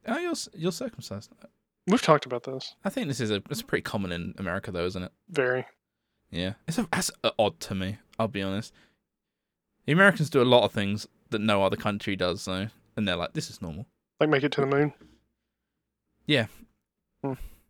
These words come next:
Speaker 1: Yeah, like, cut off children's foreskins.
Speaker 2: Yeah, you don't need it.
Speaker 1: But it's not bad to have.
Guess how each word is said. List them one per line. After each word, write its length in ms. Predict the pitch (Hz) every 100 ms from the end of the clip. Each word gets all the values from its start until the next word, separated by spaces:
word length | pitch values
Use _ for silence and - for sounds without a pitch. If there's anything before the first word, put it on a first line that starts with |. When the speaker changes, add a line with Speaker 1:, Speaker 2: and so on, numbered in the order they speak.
| _ _ _ -
Speaker 1:
Yeah, 200 | 110 110 -
like, 380 | 127 120 - -
cut 180 | - 110
off 200 | 113 - - 190
children's 440 | 165 143 120 113 -
foreskins. 500 | 117 107 104 127 - _ _ _ _ - _ _ _
Speaker 2:
Yeah, 80 | 143
you 60 | 131
don't 160 | 120
need 120 | 123 127
it. 140 | 139 _ _ _ _ _ _ _ _ _ _ _ _ _
Speaker 1:
But 120 | 247
it's 120 | 233
not 300 | 269 - -
bad 260 | 139 123 127
to 80 | -
have. 460 | - 113 73 -